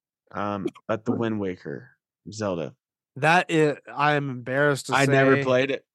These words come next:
Speaker 2: as a self-proclaimed Zelda fan, that's, like, the one mainline game I've never played.
Speaker 1: <laughs> Same.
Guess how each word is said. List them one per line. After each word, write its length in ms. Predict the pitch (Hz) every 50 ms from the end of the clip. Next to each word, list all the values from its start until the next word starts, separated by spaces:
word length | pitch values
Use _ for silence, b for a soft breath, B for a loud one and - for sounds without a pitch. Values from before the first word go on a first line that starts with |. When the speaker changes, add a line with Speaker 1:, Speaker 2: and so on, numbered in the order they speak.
| _ _ _ _ _ -
Speaker 2:
as 420 | 151 147 151 151 147 143 123 - - -
a 120 | 160 143
self-proclaimed 960 | 131 - - 175 175 175 - - - 160 147 - - 160 151 147 139 131 127
Zelda 580 | 117 117 127 139 147 147 143 139 139 135 131 120 -
fan, 640 | _ - 143 139 139 131 117 110 110 113 120 120 - _ _ _ _ _ _ _ _ _ _ _ _ _ _ _ _ _ _
that's, 220 | - 139 139 - -
like, 220 | 156 151 135 -
the 100 | 139 131
one 320 | 123 117 120 120 123 123 123
mainline 600 | 123 123 120 120 120 117 117 117 117 107 107 110
game 260 | - 107 107 107 107
I've 200 | 101 98 92 -
never 220 | 98 92 90 90 85
played. 320 | - 92 90 85 80 - - _ _ _ _ _ _ _ _ _ _ _ _ _ _ _ _ _ _ _ _ _ _ _ _ _ _ _ _ _ _
Speaker 1:
<laughs> 20 | -
Same. 600 | - 202 180 - 180 - 175 170 170 175 170